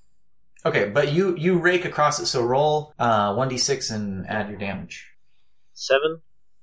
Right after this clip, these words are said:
Speaker 1: Yeah, so you slash up and you cut into it, and it, it screeches at that,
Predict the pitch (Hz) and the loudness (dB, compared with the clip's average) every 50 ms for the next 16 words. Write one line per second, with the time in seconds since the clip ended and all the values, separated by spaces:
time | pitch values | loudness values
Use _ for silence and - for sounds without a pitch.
0 | - - - - - - - - - - 113 127 120 98 - - 120 120 135 170 | -20 -20 -20 -20 -20 -20 -20 -18 -8 -2 2 2 4 2 2 0 -2 0 0 0
1 | 170 - 160 147 143 139 - 143 143 135 123 117 123 127 127 - 143 131 123 131 | 0 2 2 2 2 2 2 0 0 0 0 -2 -4 -4 -4 0 0 2 2 0
2 | 135 107 101 104 104 107 101 101 101 - - 107 104 104 101 101 101 101 101 104 | -2 -2 -2 0 2 4 4 2 2 0 -2 -2 0 2 2 2 2 0 -2 -4
3 | 107 120 127 123 - - - - - 135 143 139 - - - - - - 139 139 | -2 -2 -2 -2 -2 -6 -8 -4 0 0 0 0 0 -2 -2 -2 -2 -4 -4 -4
4 | 143 139 - 120 113 107 98 90 90 - - - 101 101 95 95 92 - - 95 | -4 -2 -2 0 0 0 -2 -2 -4 -6 -4 0 2 4 4 2 2 0 -2 0
5 | 101 98 95 92 95 95 - - | 2 4 4 4 2 0 -4 -10